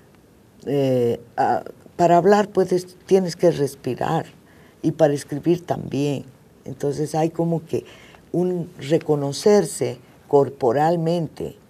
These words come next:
en las ideas, ¿no? O sea, las ideas tienen peso, tienen densidad, tienen materialidad, si acaso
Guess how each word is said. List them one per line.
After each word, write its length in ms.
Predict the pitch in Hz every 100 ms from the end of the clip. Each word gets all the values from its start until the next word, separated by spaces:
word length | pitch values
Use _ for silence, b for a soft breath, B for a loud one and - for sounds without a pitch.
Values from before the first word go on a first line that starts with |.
| b b b b -
en 180 | 123 113
las 240 | 113 -
ideas, 640 | - 123 131 - - - - _ _ _ _ 82
¿no? 280 | 92 120 156 _ _ _ _
O 40 |
sea, 180 | 107 104
las 240 | 113 -
ideas 420 | 80 127 123 104
tienen 460 | - 123 113 98 71 - b b b b _
peso, 480 | - 185 175 - 92
tienen 380 | - 135 127 127
densidad, 600 | 113 110 - 113 135 131 127
tienen 300 | 139 151 135
materialidad, 840 | 101 - 107 113 104 120 139 156 -
si 220 | - 120
acaso 560 | 104 - 143 139 147